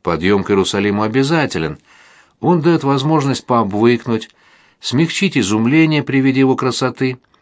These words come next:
и радоваться ей, узнав ее поближе. Так жених готовится к встрече со своей невестой. Иудейская пустыня окружает Иерусалим со всех сторон.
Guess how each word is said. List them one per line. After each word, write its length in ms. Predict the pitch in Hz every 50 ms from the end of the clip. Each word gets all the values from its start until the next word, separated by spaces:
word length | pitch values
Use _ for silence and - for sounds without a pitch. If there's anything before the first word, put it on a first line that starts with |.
| _ _ _ -
и 100 | 76 80
радоваться 600 | 80 95 110 120 107 101 90 85 - - 90 85
ей, 280 | 82 82 82 76 - _ _ _ _ _ _ -
узнав 440 | 82 82 76 78 80 80 - -
ее 100 | 98 90
поближе. 600 | 85 - 107 110 131 151 170 160 123 85 73 69 - _ _ _ _ _ _ _ _ _ _ _ _ _
Так 300 | - 123 131 135 135 - - -
жених 480 | 98 90 107 120 120 127 139 139 135
готовится 480 | - 120 107 - 120 117 101 - - 98
к 20 |
встрече 400 | - - - 113 127 120 - -
со 160 | 113 - -
своей 240 | - - 120 117 127
невестой. 640 | 135 143 147 160 160 147 - - 90 80 78 - _ _ _ _ _ - - - - _ _ _ _ _ _ _ _ _ _
Иудейская 640 | - 92 95 95 90 87 104 104 98 - - 107 98
пустыня 540 | - 113 110 101 - - 131 120 113 98 85
окружает 500 | - 90 92 85 92 101 104 98 82 101
Иерусалим 560 | 95 95 85 - 95 92 95 107 113 113 107 -
со 200 | - - - 104
всех 260 | - - 120 113 101 -
сторон. 420 | - 135 139 139 110 80 69